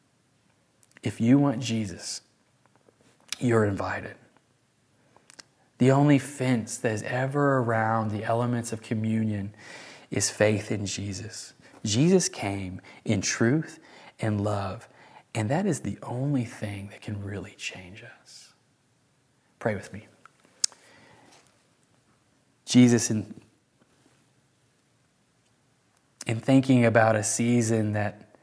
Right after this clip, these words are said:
it can bring frustration and fear and worry, it's so easy for us to look at those circumstances and see them as the problem.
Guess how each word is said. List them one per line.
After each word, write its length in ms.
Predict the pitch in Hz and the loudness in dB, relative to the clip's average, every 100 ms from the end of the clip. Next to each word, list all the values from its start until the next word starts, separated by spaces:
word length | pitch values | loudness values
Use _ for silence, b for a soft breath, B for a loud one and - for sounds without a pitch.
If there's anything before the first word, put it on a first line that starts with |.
| b b b b b b _ _ _ _ _ _ _ | b b b b b b _ _ _ _ _ _ _
it 100 | 120 | 2
can 120 | 123 | 4
bring 140 | 113 107 | 4 4
frustration 1000 | - - - 123 117 113 - 101 101 | 2 0 2 4 4 2 -2 -4 -6
and 140 | 98 98 | -8 -10
fear 580 | - 120 117 113 107 101 | -4 0 2 2 2 -2
and 220 | 101 101 | -4 -4
worry, 420 | 110 113 113 107 | 0 2 2 2
it's 140 | 101 | -2
so 240 | - 135 104 | 2 2 2
easy 380 | 113 131 131 104 | 4 4 4 0
for 220 | - 101 | -2 -6
us 140 | 104 | -6
to 120 | - 98 | -6 -2
look 280 | 110 117 | 0 2
at 120 | 123 117 | 0 -2
those 220 | 107 101 | -6 -4
circumstances 960 | - 113 117 117 - 101 101 - 98 | -2 -2 0 0 -2 -4 -6 -6 -6
and 120 | 101 | -6
see 240 | - - 107 | -6 -4 -6
them 400 | 101 107 117 107 | -6 -8 -6 -6
as 140 | 98 | -8
the 100 | - | -10
problem. 420 | - 113 - 90 | -12 -10 -10 -14